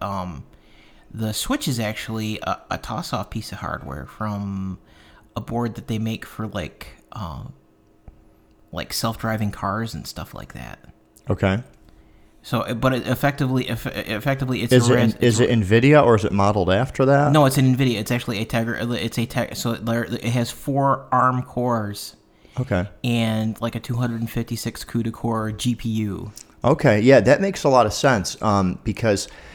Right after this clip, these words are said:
Speaker 2: one thing that I was very impressed with, of course, that s-, so one, Nintendo timed this very, very wisely for this Christmas. What they did is, like, I think ten days before Christmas, they released Super Smash Brothers. And Super Smash Brothers is one of the,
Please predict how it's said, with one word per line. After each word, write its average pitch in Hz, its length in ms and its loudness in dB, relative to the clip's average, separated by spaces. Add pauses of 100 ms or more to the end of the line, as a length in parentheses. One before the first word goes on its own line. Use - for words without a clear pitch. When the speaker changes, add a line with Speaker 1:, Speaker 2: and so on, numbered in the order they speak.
(200)
Speaker 2:
one 135 240 4
thing 135 280 0
that 113 120 4
I 104 80 6
was 95 140 2
very 117 280 4
impressed 87 400 0
with, 87 140 0
of - 140 -2
course, 131 240 4
that - 340 0 (100)
s-, 139 240 -4
so - 220 2
one, 151 180 2 (460)
Nintendo 135 440 0
timed 123 340 0
this 95 200 -4
very, 101 480 2
very 98 300 2
wisely 87 500 0
for 92 180 -4
this - 160 -6
Christmas. - 500 -6 (360)
What 131 160 2
they 147 140 2
did 131 180 4
is, 104 320 0
like, 98 260 -2 (200)
I - 80 -4
think 135 180 -2
ten 123 260 -2
days 117 240 2
before 104 360 -2
Christmas, 101 500 -4
they 95 140 2
released 90 420 -2
Super - 400 -4
Smash 90 420 -2
Brothers. - 420 -4 (340)
And - 100 -4
Super 156 220 0
Smash 135 360 0
Brothers 101 360 2
is 95 160 -6
one 143 240 0
of 220 120 -2
the, 143 160 0